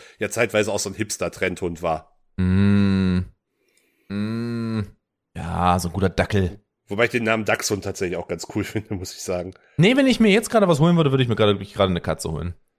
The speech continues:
Speaker 2: Einfach weil der Hund auch zu viel Arbeit ist.
Speaker 1: Ja, das kann, kann ich auf dem, auf dem Zeitlevel verstehen. Ich würde mir trotzdem, ich, ich will, bin mir sehr wahrscheinlich sehr sicher, dass ich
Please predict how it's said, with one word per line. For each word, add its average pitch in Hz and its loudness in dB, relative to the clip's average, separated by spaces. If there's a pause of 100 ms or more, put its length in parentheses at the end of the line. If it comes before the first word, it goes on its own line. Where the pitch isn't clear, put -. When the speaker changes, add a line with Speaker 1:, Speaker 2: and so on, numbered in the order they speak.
Speaker 2:
Einfach 135 2
weil 120 6
der 117 6
Hund 131 4
auch 117 -4
zu 95 -4
viel - -4
Arbeit - -6
ist. - -16 (180)
Speaker 1:
Ja, 117 -2
das 117 -8
kann, 117 -8
kann 117 -6
ich 117 -4
auf 110 -6
dem, 110 -6
auf - -18
dem 107 -8
Zeitlevel 120 0
verstehen. 120 -2
Ich 110 -8
würde 117 -2
mir 110 -2
trotzdem, 107 -6 (340)
ich, - -6 (280)
ich 123 -6
will, 175 2 (540)
bin 107 -6
mir 98 -2
sehr 90 -6
wahrscheinlich 101 -2
sehr 104 0
sicher, 101 2
dass 95 0
ich - -8